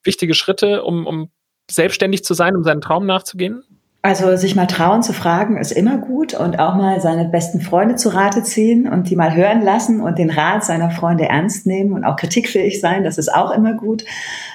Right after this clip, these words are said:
Speaker 2: Ähm, ja, das einfach mal machen. Und ich muss jetzt, wenn ich jetzt wieder meine Geschichte hinzufüge, ich hatte nie die Vision aufzulegen oder ich wollte st-, D J werden, ne?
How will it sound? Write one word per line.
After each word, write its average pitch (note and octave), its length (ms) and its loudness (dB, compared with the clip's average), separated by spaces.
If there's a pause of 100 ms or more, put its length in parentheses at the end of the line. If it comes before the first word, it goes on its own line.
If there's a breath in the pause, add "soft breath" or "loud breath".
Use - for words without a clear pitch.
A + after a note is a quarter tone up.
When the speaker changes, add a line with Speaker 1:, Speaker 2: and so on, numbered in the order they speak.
Speaker 2:
Ähm, F3 600 2 (320)
ja, F#3 320 2
das E3+ 200 -2
einfach - 400 -2
mal E3+ 400 2
machen. F#3+ 560 0
Und F3 240 -2
ich D3+ 160 -6 (240)
muss D3+ 320 0
jetzt, - 180 -2
wenn G3 100 2
ich G3 100 0
jetzt G3 160 -4
wieder F3+ 160 2
meine F3+ 280 2
Geschichte G#3+ 300 -2
hinzufüge, F#3 840 -2 (480 loud breath)
ich - 240 0
hatte A3 220 2
nie G#3+ 380 4
die F3+ 160 0
Vision F3 460 2
aufzulegen D3 840 -2
oder E3 200 2
ich E3 140 -2
wollte E3+ 180 4
st-, - 320 -2
D G3+ 200 2
J F3 280 0
werden, B2+ 340 0
ne? F#3+ 240 0